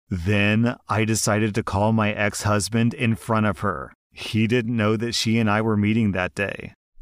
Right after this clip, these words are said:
I said, "Hey, your son has a soccer game in a few days, and I was wondering if you wanted to go. I know he'd really love it, and he'd be happy to see you." He instantly said,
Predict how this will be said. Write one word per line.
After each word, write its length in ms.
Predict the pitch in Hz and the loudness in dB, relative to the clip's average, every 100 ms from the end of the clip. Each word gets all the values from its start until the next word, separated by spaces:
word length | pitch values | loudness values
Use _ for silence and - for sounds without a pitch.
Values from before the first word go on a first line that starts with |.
| - | -4
I 80 | |
said, 460 | 139 151 139 120 113 - - | -2 2 2 0 -4 -14 -6
"Hey, 520 | 131 160 135 107 101 | -2 2 2 0 -4
your 160 | 120 123 | -4 -2
son 260 | - 180 | 0 2
has 140 | 175 170 | 2 2
a 80 | |
soccer 360 | 143 110 110 127 | 0 0 0 -2
game 240 | 120 120 | 0 2
in 80 | 120 | 2
a 60 | 101 | 0
few 220 | - 107 | -2 -2
days, 640 | 104 104 95 90 98 87 | 0 0 0 -2 -6 -10
and 400 | - 98 107 104 98 - | -6 -2 0 0 -2 -4
I 80 | 113 | -2
was 180 | 147 | -2
wondering 360 | 117 120 127 127 | 0 0 2 0
if 120 | 110 | 0
you 80 | 120 | -2
wanted 280 | 113 113 104 | 0 0 -2
to 80 | 95 | -2
go. 480 | 104 113 101 - - _ - | 0 0 -2 -8 -18 _ -2
I 120 | 156 | 2
know 200 | 175 180 | 4 2
he'd 340 | 156 175 127 | 2 0 0
really 260 | 110 127 131 | 0 0 2
love 300 | 110 107 110 | 2 0 0
it, 220 | 101 90 | -2 -2
and 300 | - 113 123 | -2 0 0
he'd 180 | 101 139 | 0 -2
be 140 | 180 165 | 0 2
happy 340 | 127 139 160 | 2 0 -2
to 80 | 131 | -2
see 280 | - 120 147 | -2 -2 -2
you." 340 | 113 - - _ - | -4 -6 -14 _ -8
He 300 | - 147 170 | -2 0 0
instantly 580 | 135 127 - 139 127 | 0 0 0 0 0
said, 520 | 120 - 120 110 104 | 0 2 2 2 0